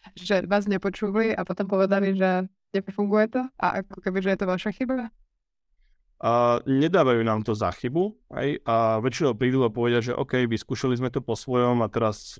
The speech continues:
Speaker 2: by sme to chceli vyskúšať ako keby po vašom“, že není to o tom, že či má niekto pravdu alebo nemá pravdu, skôr je to o tom, že my sa snažíme tým klientom vždycky dať čo najviac, a, informácií a povedať im k tomu, že ak pôjdeme verziou, povedzme, A,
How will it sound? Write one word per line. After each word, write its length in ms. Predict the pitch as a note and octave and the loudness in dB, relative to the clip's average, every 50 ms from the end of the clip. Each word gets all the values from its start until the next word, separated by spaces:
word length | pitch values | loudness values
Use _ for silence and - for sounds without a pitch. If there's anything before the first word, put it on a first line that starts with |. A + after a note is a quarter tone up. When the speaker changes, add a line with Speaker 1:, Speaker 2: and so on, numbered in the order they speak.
| - | -2
Speaker 2:
by 80 | A#2 A2+ | 0 0
sme 140 | A2+ A2+ G2 | 0 0 0
to 160 | - A2+ G#2 | 0 0 -2
chceli 240 | - - - G#2+ G#2 | -2 0 0 2 2
vyskúšať 480 | G2 F2 - - A2 - - G#2+ G#2+ G2+ | 0 -2 -4 -6 -6 -4 -2 -2 -2 -4
ako 80 | - | -4
keby 240 | - - G#2+ A2 G#2 | -6 -4 -4 -4 -4
po 160 | G#2 G2 F#2+ | -4 -4 -4
vašom“, 400 | G2 G2+ G2+ - B2 A#2+ A#2+ A2+ | -2 -4 -4 -2 -2 -2 -2 0
že 160 | G#2+ G#2 G#2+ G#2 - - - - - - | -2 -2 -4 -4 -8 -18 -20 -20 -10 -2
není 240 | - D#3+ D#3+ C3+ B2 | 0 0 0 2 2
to 80 | C3+ | 2
o 80 | C3 C3 | 2 4
tom, 160 | C3 C3 B2 | 2 0 0
že 80 | B2+ A#2+ | 0 -2
či 160 | - - C3 | 0 0 2
má 80 | B2+ A#2 | 2 2
niekto 320 | A2 A2 A2+ A2+ A#2+ G#2+ | 2 0 0 0 -2 -2
pravdu 320 | G#2+ - G2+ G#2 G#2+ G#2+ | -2 0 0 0 2 2
alebo 240 | A2 A2 A2 G#2+ G2+ | 2 2 0 0 -2
nemá 320 | G2+ G2 G2 G2+ G#2 G#2 G#2 | -2 -2 -2 -2 -2 -2 0
pravdu, 320 | B2+ A#2+ A2+ A2+ A2+ G#2 | 2 2 2 2 0 -2
skôr 320 | - - - A2+ A2+ A2 | -4 -2 0 2 2 2
je 80 | G#2+ G#2 | 2 2
to 160 | - G#2+ G#2+ | 0 -2 -2
o 0 | |
tom, 160 | G#2+ A#2 A2 | -2 -4 -4
že 160 | G#2 A2 A2+ G#2+ | -2 -2 0 0
my 160 | G#2+ G#2+ G#2+ | 0 -2 -2
sa 80 | - | -2
snažíme 480 | A#2+ - - A2+ G#2+ G2+ A2 G#2+ G#2+ G#2 | -4 -2 0 -2 0 0 0 -2 -2 -2
tým 160 | - A2 G#2 | -2 -4 -4
klientom 480 | - - G#2 G2+ G#2 G#2 G#2 A2+ G#2 F#2+ | -2 -2 -2 0 0 -2 -2 -2 -4 -4
vždycky 320 | F#2 G2+ G2 - - G#2+ | -4 -8 -8 -8 -8 -2
dať 240 | G2 G#2 F#2+ F2 - - - _ - - _ _ _ _ - | 0 0 0 0 -4 -10 -20 _ -20 -20 _ _ _ _ -10
čo 160 | - - A#2+ | -2 -2 0
najviac, 640 | A2+ A2 A2 G#2+ G#2 G#2+ A2 G#2+ G#2 G#2 G#2 G#2 - - | 2 2 2 2 2 2 4 4 4 2 0 -2 -6 -6
a, 240 | - A2+ G#2 A2+ A2+ | -2 0 0 0 0
informácií 1040 | B2 A2+ A2 F#2+ - - A#2+ G#2+ G2 F#2 F2+ F2+ - - - G2 F#2 A2+ B2+ A#2+ - _ _ _ _ _ _ _ _ _ | -2 -4 -4 -4 -2 -2 -2 0 0 0 0 0 -4 -4 -4 -4 -2 -2 -4 -6 -8 _ _ _ _ _ _ _ _ _
a 320 | - F#2+ G2 F#2+ F#2+ F#2+ G2 | -4 -2 0 0 2 0 -2
povedať 400 | - - A#2+ A#2+ A#2+ A#2+ A#2 A#2 | -2 -2 0 0 0 0 0 -2
im 80 | A2+ | -4
k 80 | - - | -4 -4
tomu, 160 | A#2 A2 G#2 | -4 -4 -4
že 160 | F#2+ A2+ - | -4 -6 -6
ak 320 | - - B2+ - - _ - | -4 -6 -6 -6 -8 _ -2
pôjdeme 400 | C#3 C3+ C3 C3 B2+ B2 A#2 G#2+ | 0 0 2 2 2 2 0 0
verziou, 480 | G2+ A2 G#2+ G#2 G#2+ G#2 A2 A2 G#2 | 0 -2 -2 -2 -2 -2 0 0 0
povedzme, 400 | G2 G#2 A2 G#2 G#2 - G#2+ G#2 | 0 -2 -4 -4 -4 -4 -4 -4
A, 400 | - - - A2 C3+ D3+ F3 F3+ | -4 -2 0 2 2 2 2 -2